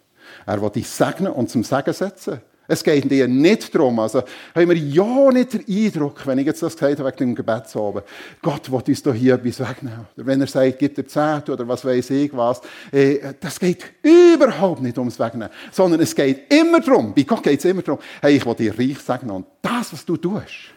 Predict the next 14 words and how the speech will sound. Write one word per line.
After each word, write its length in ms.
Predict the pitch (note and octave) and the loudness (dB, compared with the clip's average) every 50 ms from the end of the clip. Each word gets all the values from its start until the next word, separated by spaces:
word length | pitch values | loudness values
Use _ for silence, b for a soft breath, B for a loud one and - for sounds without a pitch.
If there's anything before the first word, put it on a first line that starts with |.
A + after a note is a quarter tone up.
| _ _ b b b b b b b b b b b b b b - | _ _ b b b b b b b b b b b b b b -12
das 100 | A#2+ A2 | -10 -4
soll 220 | - B2 G#2+ G#2+ | 0 2 4 4
reich 220 | G#2 A2 A#2+ B2 - | 4 2 -2 -2 -4
gesegnet 440 | - - B2 A2+ - A#2+ A2 - A2 | -6 -6 -6 -4 -4 -4 -6 -6 -8
werden.“ 400 | F#2 E2 E2 - _ - - - - _ _ _ _ _ _ _ _ _ _ _ _ _ _ _ _ b b b b b b b b b b b b b b b b b b b b b b b b _ _ _ _ _ _ _ _ _ _ _ _ _ _ _ - B B B B B B B B B B B B | -12 -12 -14 -18 _ -20 -20 -20 -20 _ _ _ _ _ _ _ _ _ _ _ _ _ _ _ _ b b b b b b b b b b b b b b b b b b b b b b b b _ _ _ _ _ _ _ _ _ _ _ _ _ _ _ -20 B B B B B B B B B B B B
Und 100 | - C3+ | -4 -4
es 80 | C3+ - | -2 0
kommt, 420 | - F3 F3+ F#3+ - - - F#3 - - - D#3+ - - | 2 2 2 2 0 -4 -10 -12 -12 -12 -14 -12 -8 -2
die 180 | E3 F3+ G3 F3+ - - D#3+ - | 2 2 2 2 0 -6 -10 -8
Volksmenge 800 | - - F3+ G3+ A3+ A3 - F3+ E3+ E3+ F3 F#3 F3+ F#3 F3+ F3+ | -2 2 2 2 2 2 -2 -4 -2 -2 -2 -2 -2 -2 -2 -2
ist 180 | D3+ D#3+ - F3+ | -2 -2 0 0
einfach 200 | E3 E3+ E3+ - | 0 0 0 0
enttäuscht 440 | D3+ C#3 - F#3+ A3 A#3+ - - - | 0 0 2 0 -2 -2 -4 -8 -10
gewesen. 280 | - A#3+ F3 A2 G2 | -8 -8 -8 -8 -8